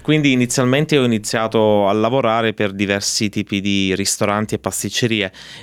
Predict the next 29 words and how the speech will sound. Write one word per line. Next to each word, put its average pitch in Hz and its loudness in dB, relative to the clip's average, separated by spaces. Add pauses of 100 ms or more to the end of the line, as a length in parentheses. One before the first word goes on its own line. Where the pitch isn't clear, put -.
Nel 117 0
frattempo 127 -4
che 107 -2
ovviamente 110 -2
apprendessi 110 0
lo 104 0
stile 120 0
e 107 0
la 101 0
struttura, 104 0
eh, 95 -2
del 107 0
lavoro, 107 2 (180)
come 120 0
si 120 -2
intende 117 -2
qui - -2
in 107 0
Australia, 95 -2
che 104 -4
è 98 -2 (120)
molto 127 0
diversa 101 -2
da 92 -4
come 95 -4
si - -8
intende 98 -6
in 95 -6
Italia. 87 -6